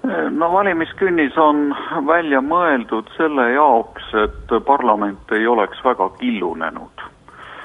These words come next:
Ehk siis on niisuguseid näiteid, kus, äh, erinevates riikides on olnud, äh, proportsionaalne valimissüsteem ka ilma valimiskünniseta või väga madala künnisega ja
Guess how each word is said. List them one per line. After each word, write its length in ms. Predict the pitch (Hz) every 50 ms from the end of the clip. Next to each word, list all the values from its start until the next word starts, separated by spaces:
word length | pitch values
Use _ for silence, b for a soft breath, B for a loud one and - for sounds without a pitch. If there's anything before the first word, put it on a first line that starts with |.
| B B B
Ehk 500 | 117 110 104 - - 123 123 123 123 -
siis 160 | - 117 107
on 220 | 131 123 120 123 127
niisuguseid 580 | 143 147 135 135 123 110 113 98 117 117 113
näiteid, 680 | 120 135 147 143 127 - - - - 107 104 104 104 -
kus, 280 | - - 113 110 107 - - - - -
äh, 320 | - 107 107 110 110 110 110 107 - - - 104 113 113 113 113 113 120
erinevates 600 | 127 123 120 107 110 104 107 107 - - 117 107
riikides 600 | - 143 131 123 107 - - 110 - 110 113 107
on 360 | 117 113 110 110 110 107 107 - - -
olnud, 640 | - 120 120 120 120 110 110 110 110 107 - - -
äh, 1040 | - - - - - - - - - - - - - - - 117 113 110 110 113 113 113 - - - - -
proportsionaalne 840 | - 135 135 - 127 120 - - 143 135 143 143 135 123 120 127
valimissüsteem 1000 | 127 135 139 135 123 113 113 - - - 117 - - - 147 135 117 117 110 110 107
ka 140 | 117 117 117
ilma 280 | 120 135 139 131 117 110
valimiskünniseta 1040 | 113 123 120 113 104 107 101 - - - 131 117 110 107 95 101 101 - - - 117
või 160 | 107 107 110 110
väga 220 | 123 131 120 117
madala 520 | 110 120 143 147 139 104 98 98 101 98 98
künnisega 760 | - 131 127 123 113 104 95 - - 101 101 - 107 101 101 101
ja 180 | 104 101 101